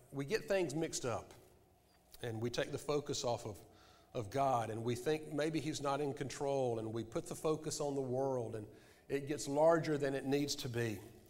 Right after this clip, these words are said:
Verse twenty-four says, "When they heard it, they lifted up their voices and said, 'Sovereign Lord, who didst make the heaven and the earth and the sea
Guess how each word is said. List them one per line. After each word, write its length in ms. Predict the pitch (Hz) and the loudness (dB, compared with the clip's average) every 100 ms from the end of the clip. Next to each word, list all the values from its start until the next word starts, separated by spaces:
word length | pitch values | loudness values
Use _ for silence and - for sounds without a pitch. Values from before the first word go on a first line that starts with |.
| - - - - - - - | -20 -20 -20 -20 -18 -16 4
Verse 260 | 147 196 | 6 6
twenty-four 600 | 190 180 165 151 165 151 135 | 4 4 4 4 6 6 6
says, 460 | - 123 104 - - - - - - - - - - - - - - - - - - - | 6 4 4 0 -6 -14 -18 -20 -20 -20 -20 -20 -20 -20 -20 -20 -20 -20 -20 -20 -16 2
"When 120 | 151 | 6
they 140 | 135 131 | 6 6
heard 320 | - 180 175 | 6 8 8
it, 80 | 180 | 6
they 100 | 127 | 6
lifted 340 | 143 - 156 | 4 4 0
up 120 | 147 | 2
their 120 | 156 | 2
voices 520 | 135 139 147 - 143 127 | 4 6 6 4 2 2
and 100 | 120 | 2
said, 240 | 143 120 | 2 2
'Sovereign 520 | - 156 160 156 147 | 4 8 10 10 8
Lord, 360 | 139 156 160 160 | 8 10 10 8
who 140 | 139 | 2
didst 260 | 131 123 143 | 0 0 2
make 180 | 147 143 | 0 0
the 100 | 123 | 2
heaven 340 | 147 147 147 | 2 4 2
and 100 | 127 | 0
the 80 | 123 | 0
earth 360 | 131 139 147 131 | 0 2 0 0
and 120 | 117 | -2
the 80 | 117 | -2
sea 440 | - 151 156 | 0 0 0